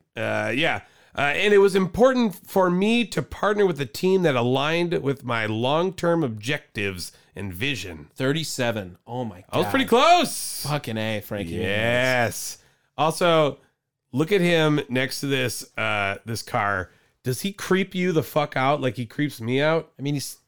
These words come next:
Speaker 2: thirty-seven and he looks like he's nineteen still. Like, it's kinda creepy, dude.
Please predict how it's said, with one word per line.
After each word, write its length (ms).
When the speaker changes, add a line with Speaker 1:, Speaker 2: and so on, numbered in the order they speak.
Speaker 2:
thirty-seven 840
and 120
he 60
looks 220
like 160
he's 240
nineteen 720
still. 420
Like, 240
it's 140
kinda 220
creepy, 440
dude. 320